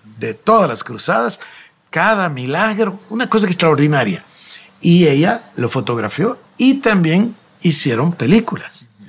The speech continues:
Entonces, cuando él iba a llegar a un lugar, mandaban de primero las películas, la gente se maravillaba y empezaba a crecer la esperanza, la fe en el corazón de las personas.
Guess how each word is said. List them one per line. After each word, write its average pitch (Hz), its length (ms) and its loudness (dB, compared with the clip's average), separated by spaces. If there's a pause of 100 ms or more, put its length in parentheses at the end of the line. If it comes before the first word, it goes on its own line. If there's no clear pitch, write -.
(420)
Entonces, 147 500 2
cuando 123 480 0
él 277 120 4
iba 277 120 2
a 254 40 2
llegar 143 300 -2
a 107 40 -2
un 110 120 -4
lugar, 160 300 -2
mandaban 175 560 -2
de 165 80 -4
primero 202 380 -6
las - 200 -8
películas, 147 600 -2
la 110 120 -4
gente 262 460 -2
se 139 140 0
maravillaba 123 600 0 (520)
y 185 140 4
empezaba 113 440 -2
a 147 80 -6
crecer 110 320 -4
la 147 100 2
esperanza, 113 840 -2
la - 160 -4
fe 131 440 0 (240)
en 95 120 -8
el - 80 -10
corazón 98 400 -2
de 85 80 -4
las 85 160 -6
personas. - 600 -6